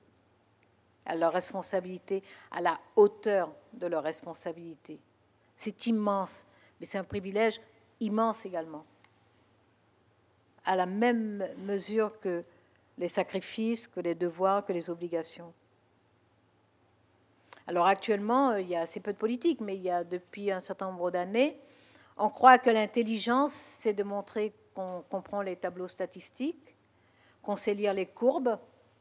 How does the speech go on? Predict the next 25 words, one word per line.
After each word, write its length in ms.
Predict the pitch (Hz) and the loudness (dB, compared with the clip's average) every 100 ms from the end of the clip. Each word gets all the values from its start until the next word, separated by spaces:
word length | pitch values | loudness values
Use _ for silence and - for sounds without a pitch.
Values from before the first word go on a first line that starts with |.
| _ _ _ _ _ _ _ | _ _ _ _ _ _ _
et 80 | 190 | -10
qu'on 180 | 196 190 | -6 -6
parle, 400 | 214 220 233 202 | 2 4 4 2
euh, 320 | 180 170 170 170 _ _ _ _ _ | -4 -4 -6 -10 _ _ _ _ _
comme, 320 | - 185 185 175 | -4 -4 -4 -6
euh, 300 | 175 175 170 170 170 165 - - - | -4 -4 -8 -12 -18 -20 -20 -20 -8
des 260 | 190 190 | -6 -4
étudiants 600 | 196 - 180 214 220 220 | -6 -12 -4 -2 0 -2
de 340 | 202 180 175 170 170 | -4 -6 -6 -6 -8
deuxième 340 | 185 190 175 | -6 -6 -4
année 440 | 175 180 202 196 165 147 | -6 -6 -6 -8 -10 -14
de, 260 | 156 147 143 139 139 139 - - - _ _ _ _ _ _ _ _ _ _ _ _ _ _ _ _ _ _ _ _ _ _ _ - | -10 -8 -8 -10 -12 -16 -20 -20 -20 _ _ _ _ _ _ _ _ _ _ _ _ _ _ _ _ _ _ _ _ _ _ _ -18
c'est 60 | - | -8
pas 140 | 170 | -8
de 40 | |
quoi 200 | - 190 | -6 -8
d'ailleurs. 300 | 175 160 151 151 _ _ - - - - - - - - - - - _ - - _ _ _ _ _ _ _ 185 | -6 -8 -14 -20 _ _ -20 -20 -16 -12 -10 -10 -14 -18 -20 -20 -20 _ -20 -20 _ _ _ _ _ _ _ -20
Euh, 40 | - - _ _ _ _ _ | -20 -20 _ _ _ _ _
mais 300 | 190 196 180 | -8 -4 -2
ça, 200 | 175 226 | -2 0
les 200 | 214 180 | 0 0
étudiants 380 | 180 - 180 190 | -6 -12 -8 -8
peuvent 220 | 180 180 | -4 -6
le 80 | 170 | -6
faire. 320 | 170 233 208 | -8 -6 -6